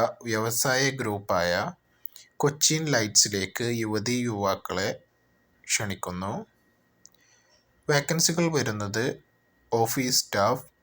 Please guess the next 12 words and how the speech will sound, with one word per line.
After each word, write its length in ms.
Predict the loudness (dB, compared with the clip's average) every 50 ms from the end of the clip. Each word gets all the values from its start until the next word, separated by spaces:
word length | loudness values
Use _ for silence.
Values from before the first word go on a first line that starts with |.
| _ _ _ _ -4 0
ക്ലർക്ക്, 360 | 2 4 4 2 0 -4 -14 -20 _ _ _ _ _ -20 -16 -8 -8 -8
സ്റ്റോർ 340 | -4 -2 2 2 2 2 2 -2 -6 -6
കീപ്പർ, 380 | -6 -6 -2 -2 -2 0 0 -2 -10 -16 -20 -20 -20 _ -4
പിയൂൺ 340 | -2 0 0 0 0 -2 -4 -6 -6 -6
എന്നിവയാണ്. 560 | -4 -2 -2 0 0 2 2 2 0 0 -2 -2 -4 -8 _ _ _ _ _ _ _ _ _ -20 _ _ _ _ _ _ _ _ _ _ _ _ _ _ _ _ _ _ _ -2 -2
കമ്പനിയുടെ 640 | 0 0 0 -2 0 2 2 2 2 2 2 2 2 0 -2 -4 _ -16 -8 -4 -4
ജില്ലാ 260 | -2 0 2 2 2 2 2 0
തലത്തിൽ 340 | 0 0 -2 -2 -4 -6 -4 -4 -4
പ്രവർത്തിക്കുന്ന 640 | -2 -2 -2 -4 -6 -8 -10 -8 -6 -6 -2 0 0 0 -2 -4 -8 _ _ _ _ _ -20 -20 -20 -20 -20 _ _ -4 0 0
ഓഫീസ്, 500 | 0 0 0 -2 0 0 0 0 0 -2 -4 -4 -2 0 0
സ്റ്റോർ, 400 | 0 0 0 0 2 2 2 2 0 -4 -8 _ _ -14 -8 -8
ഡിപ്പോട്ടുകളിലാണ് 1000 | -8 -6 -4 -2 -4 -2 -2 -4 -4 -2 -2 -2 0 0 0 0 0 -2 -2